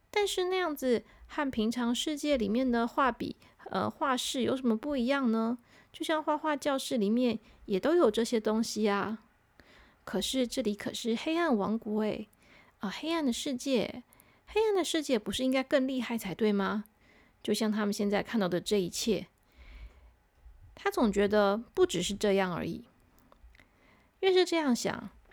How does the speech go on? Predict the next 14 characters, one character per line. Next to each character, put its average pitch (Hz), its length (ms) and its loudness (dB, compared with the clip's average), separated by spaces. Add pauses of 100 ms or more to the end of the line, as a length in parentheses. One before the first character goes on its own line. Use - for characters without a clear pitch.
(460)
小 190 220 -2
扑 240 280 0
跟 254 160 2
小 226 220 2
朵 247 180 4
两 175 140 -2
个 175 100 -2
人 190 240 2
就 220 140 -4
走 - 160 -8
得 - 80 -10
更 277 220 -2
快 262 240 0
了。 - 180 -8